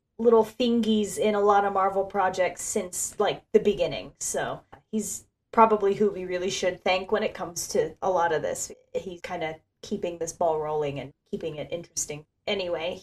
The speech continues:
he's, Tony's shown in this caravan getting taken out to the site where he's on his way back or whatever. They're driving through the desert. They're following another vehicle, and Tony's just jiving with these soldiers.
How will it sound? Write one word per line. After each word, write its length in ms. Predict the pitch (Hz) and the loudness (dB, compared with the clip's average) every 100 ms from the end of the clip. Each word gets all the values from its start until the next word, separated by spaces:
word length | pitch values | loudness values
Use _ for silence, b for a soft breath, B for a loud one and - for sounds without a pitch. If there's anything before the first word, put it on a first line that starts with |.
| - | -4
he's, 560 | 233 226 214 - - _ _ - | 0 2 0 -4 -8 _ _ 2
Tony's 640 | 262 262 254 233 - - _ _ - | 8 10 10 6 2 -6 _ _ -2
shown 380 | - 262 254 240 | 8 12 12 12
in 120 | 226 | 6
this 180 | 220 - | 4 2
caravan 840 | - 196 202 190 196 190 190 190 - _ _ | 0 4 4 2 2 2 2 -2 -12 _ _
getting 380 | 214 208 196 190 | 4 6 4 0
taken 340 | - 208 208 185 | 0 2 2 0
out 200 | 180 - | -4 -4
to 80 | 185 | -6
the 100 | 175 | -4
site 340 | - 165 151 | -4 -2 -2
where 160 | 170 - _ | -4 -8 _
he's 280 | 214 190 - _ - | -8 -8 -10 _ -4
on 160 | 185 185 | -2 -2
his 180 | 180 | -2
way 120 | 165 151 | -2 -2
back 300 | 147 143 - | -4 -8 -8
or 60 | 143 | -8
whatever. 420 | 139 147 143 131 _ | -6 -6 -8 -18 _
They're 100 | 180 170 | -6 -2
driving 360 | 180 170 165 | -2 -2 -4
through 120 | 165 | -6
the 100 | 160 | -8
desert. 540 | 160 185 185 165 175 - _ _ - | -2 0 0 0 -2 -6 _ _ 8
They're 140 | 233 | 8
following 580 | 226 233 220 220 208 196 | 10 10 12 12 8 4
another 540 | 196 202 196 190 190 - - | 4 4 6 4 2 -4 0
vehicle, 600 | 214 185 190 170 185 - _ _ 208 | 4 4 4 2 2 -4 _ _ -2
and 360 | 196 185 180 _ _ - | 0 0 -4 _ _ 0
Tony's 540 | 247 233 208 190 - | 6 8 6 2 -2
just 420 | - 165 160 - _ _ | 0 0 0 -10 _ _
jiving 480 | 220 180 180 165 143 - - | 0 2 2 0 -6 -12 2
with 200 | 208 202 | 2 2
these 180 | - - | -6 -2
soldiers. 600 | 175 139 139 - - | -2 -2 -6 -8 -10